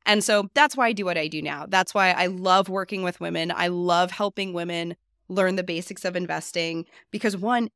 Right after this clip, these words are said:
it ends up not being that complicated. Like, a lot of the women I work with go, "Oh, really? Like, that's, that's the whole thing?" <laughs> Like, once they learn the basics, they realize it's not that hard. And it's such an empowering tool, not just to grow your money, but the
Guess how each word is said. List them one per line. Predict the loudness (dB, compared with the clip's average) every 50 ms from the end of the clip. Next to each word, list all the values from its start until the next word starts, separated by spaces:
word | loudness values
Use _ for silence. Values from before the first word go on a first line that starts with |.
| _
it | -10 -8 -4 -2
ends | -2 0 0
up | -2 -4 -2
not | -2 -4 -4 -2
being | -2 -4 -2 -2
that | -2 -4 -4
complicated. | -6 -8 -8 -8 -8 -8 -4 -4 -2 -2 -2
Like, | -2 -4 -4 -2
a | -4
lot | -4 -2 -2
of | -4
the | -4 -4
women | -6 -6 -6 -6
I | -6
work | -6 -8 -8 -8
with | -8 -8 -6
go, | -4 -6 -4 -4 -4
"Oh, | -4 -4 -4 -6 _ _ -8
really? | -6 -4 -2 0 0 0
Like, | 0 -2 -2 -2
that's, | -4 -4 -4 -6 -10 -12 -12 _ _ _ _ _ _ _ _ _ 2
that's | 2 2 2 2
the | 0 0
whole | 2 2 0 0
thing?" | _ 0 0 2 2 4 4 2 2 2
<laughs> | 2 0 2 6 8
Like, | 8 8 8 8
once | 6 6 6 6 4
they | 4 4 4
learn | 6 4 4 4
the | 2 2
basics, | 2 2 2 2 0 -4 -6 -8 -6
they | -6 -6 -2
realize | 0 2 4 4 4 4 2 -2
it's | -6 -4 -2
not | 0 0 2
that | 2 0 0 0
hard. | -2 -4 -2 -2 -2 -2 -4 -6 _ _ _ _ _ _ _ _ _ _ 6
And | 6 6
it's | 6 4 2 0
such | 0 0 0 0 -2
an | -2
empowering | -2 -4 -4 -2 -2 0 0 0 0 -2 -2 -4
tool, | -6 -6 -6 -4 -4 -4 -6 -6 -8 _ _ _ _ _ _ -4
not | 0 0 2 2 0
just | -2 -4 -4 -2 -4
to | -4
grow | -2 0 -2
your | 0 0 -2 -2
money, | -2 -2 -2 -4 -4 -6
but | -6 -6 -6 -4
the | -4 -4